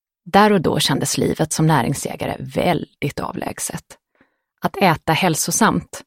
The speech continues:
äsch, det lät tråkigt och präktigt och var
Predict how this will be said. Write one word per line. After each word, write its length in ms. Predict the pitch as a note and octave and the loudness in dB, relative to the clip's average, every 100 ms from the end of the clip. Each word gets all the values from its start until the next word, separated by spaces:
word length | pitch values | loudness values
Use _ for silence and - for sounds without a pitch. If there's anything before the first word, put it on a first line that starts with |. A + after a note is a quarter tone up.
| _ _ _ - | _ _ _ -2
äsch, 300 | - - - - _ _ | 2 2 0 -6 _ _
det 80 | - | -4
lät 200 | - - | -4 -4
tråkigt 600 | - F#3 - - D#3+ - | -2 -2 -2 -4 -4 -4
och 160 | - - | -8 -6
präktigt 800 | - G3+ - - - - - | -4 -6 -8 -6 -6 -6 -10
och 320 | - - - | -16 -12 -2
var 100 | E3+ | 0